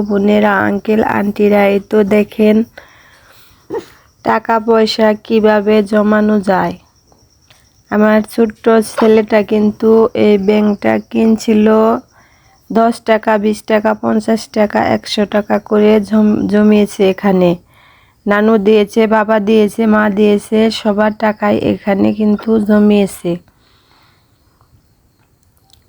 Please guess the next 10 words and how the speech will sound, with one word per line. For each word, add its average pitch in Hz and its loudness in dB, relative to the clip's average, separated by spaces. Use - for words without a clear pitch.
এটা 220 2
কিন্তু 240 0
আমি 220 2
আগে 214 0
বের 208 2
করতে 220 -4
পাস-, 214 -2
পারতেছি 214 -2
না, 208 2
টাকাটা 208 -2